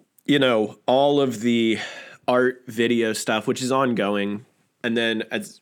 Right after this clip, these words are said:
as on top of that, like, the marketing side of everything, I've taken on, like, kind of a,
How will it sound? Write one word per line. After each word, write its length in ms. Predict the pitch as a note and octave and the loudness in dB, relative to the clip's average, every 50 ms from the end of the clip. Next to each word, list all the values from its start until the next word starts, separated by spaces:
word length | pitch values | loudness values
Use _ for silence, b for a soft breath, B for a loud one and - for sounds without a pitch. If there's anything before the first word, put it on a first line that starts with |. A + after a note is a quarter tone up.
| _ _ | _ _
as 200 | - A2+ G#2+ A2 - | -8 -8 -8 -8 -8
on 100 | - A#2 A2+ | -8 -6 -4
top 240 | - E3+ F3 E3 | -2 -2 -2 -2
of 60 | D#3+ C3 | -2 -2
that, 180 | B2 A2+ - | -2 -2 -2
like, 180 | A2+ G#2 G2+ - | -4 -6 -6 -6
the 80 | G#2+ | -8
marketing 580 | G2+ G#2 A2+ A#2+ B2+ C3 B2 - D#3 C3 A#2+ B2 | -6 -4 -2 0 0 0 0 0 -2 -2 -2 -2
side 300 | A#2 - C#3 B2 B2+ B2+ | -2 -2 -2 0 0 0
of 80 | A#2+ B2+ | 0 -2
everything, 580 | A#2+ A2+ A#2+ A#2+ A#2+ - - A#2+ A#2 A#2+ A#2+ B B B B B B B B B B B B B _ _ _ _ _ _ _ _ _ - | -2 -2 -2 -4 -2 -2 -4 -4 -2 -4 -8 B B B B B B B B B B B B B _ _ _ _ _ _ _ _ _ -2
I've 300 | B2+ B2+ A#2+ - - _ | 0 0 0 -2 -8 _
taken 300 | - D#3 C3+ - - B2+ | 0 0 2 2 2 2
on, 240 | A2+ A2 A2+ A2+ A2+ | 2 2 2 2 2
like, 160 | A2+ G#2+ G#2 | 0 0 0
kind 200 | - - A2+ A2 | 0 0 0 2
of 160 | G#2+ G2 F2+ | 0 0 0
a, 300 | G#2 G2 F#2 F#2 F#2 F#2+ | -2 -2 -2 -2 -4 -6